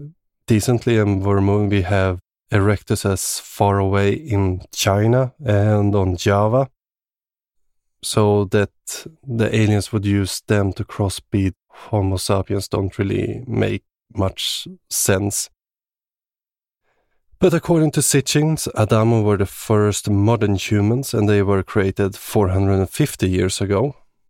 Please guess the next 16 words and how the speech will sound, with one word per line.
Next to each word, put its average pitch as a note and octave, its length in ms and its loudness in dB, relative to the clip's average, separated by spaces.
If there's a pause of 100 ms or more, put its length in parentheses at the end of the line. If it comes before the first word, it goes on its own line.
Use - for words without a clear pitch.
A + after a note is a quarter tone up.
(120)
or C#3 100 -6
four G#2+ 180 2
hundred G2 180 0
fifty - 280 -6
thousand G2+ 420 -2
years, G2 240 -4
I'm G2+ 120 -2
sorry, A2+ 360 -4 (200)
and G#2 640 0 (160)
by G2 260 2
mixing G2 680 -2 (160)
aliens' G2+ 560 2
D G2+ 180 0
N G2 140 2
A G2+ 220 2
with, G2 340 -2